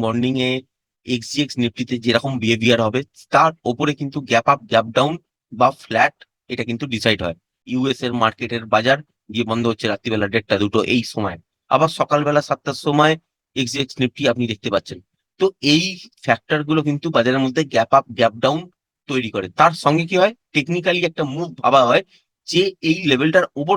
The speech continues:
চলতে পারলে এখানে গ্যাপ আপ হয়ে যাওয়ার চান্সেস থাকতে পারে, বা যখন দেখা যায় যে আইভি হাই চলছে তখনই কিন্তু একমাত্র গ্যাপ আপ, গ্যাপ ডাউন চলতে শুরু করে।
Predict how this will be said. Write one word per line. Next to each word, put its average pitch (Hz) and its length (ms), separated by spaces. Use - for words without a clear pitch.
চলতে 190 260
পারলে 190 220
এখানে 170 240
গ্যাপ - 240
আপ 165 120
হয়ে 151 160
যাওয়ার 160 240
চান্সেস 139 320
থাকতে 135 260
পারে, 120 220
বা 131 140
যখন 151 260
দেখা 135 200
যায় 135 200
যে 120 80
আইভি 131 300
হাই 151 240
চলছে 170 240
তখনই 143 360
কিন্তু 139 220
একমাত্র 123 260
গ্যাপ 117 220
আপ, 123 60
গ্যাপ 113 220
ডাউন 143 140
চলতে 135 340
শুরু 117 200
করে। 98 160